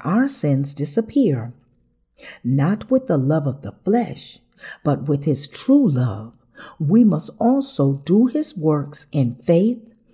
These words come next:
willingly embracing hardships, oppression, hatred, suffering, and despise,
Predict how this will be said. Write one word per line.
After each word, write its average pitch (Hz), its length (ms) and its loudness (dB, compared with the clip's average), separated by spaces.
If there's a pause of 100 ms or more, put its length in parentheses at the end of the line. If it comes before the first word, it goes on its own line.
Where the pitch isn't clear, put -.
(380)
willingly 214 760 4
embracing 143 680 0
hardships, 202 920 -2 (340)
oppression, 202 840 -4 (540)
hatred, 202 640 -2 (480)
suffering, 247 800 2 (280)
and 196 360 6
despise, 139 1000 0